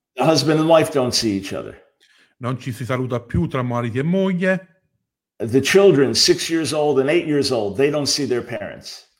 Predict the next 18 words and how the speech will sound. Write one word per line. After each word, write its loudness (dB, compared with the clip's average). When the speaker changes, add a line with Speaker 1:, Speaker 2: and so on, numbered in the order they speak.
Speaker 2:
I -10
bambini 0
che 0
hanno -2
sei 0
anni 2
e -2
otto -6
anni 0
non -4
s-, -20
vedono -4
più -8
i -8
genitori -4
per -4
una -2
settimana. -4